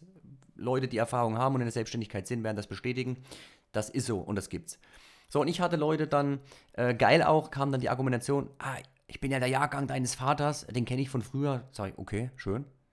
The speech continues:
mir egal, in der, ändert nichts. Und, ähm, früher war ich wirklich immer so, ich wollte es immer allen gerecht machen, immer allen gerecht werden, ordentlich machen, okay,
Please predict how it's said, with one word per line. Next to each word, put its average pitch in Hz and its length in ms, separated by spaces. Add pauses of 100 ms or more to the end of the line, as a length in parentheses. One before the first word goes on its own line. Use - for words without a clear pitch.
(500)
mir 98 120
egal, 95 340 (240)
in 104 100
der, 98 140
ändert 135 280
nichts. 160 360 (580)
Und, 127 480
ähm, 123 680
früher 165 300
war 151 120
ich 135 80
wirklich 151 220
immer 147 140
so, 147 160
ich 127 140
wollte 139 320
es 165 160
immer 139 500 (480)
allen 123 360
gerecht 113 380
machen, 98 220
immer 131 260
allen 117 340
gerecht 123 400
werden, 123 320
ordentlich 123 440
machen, 110 280
okay, 127 360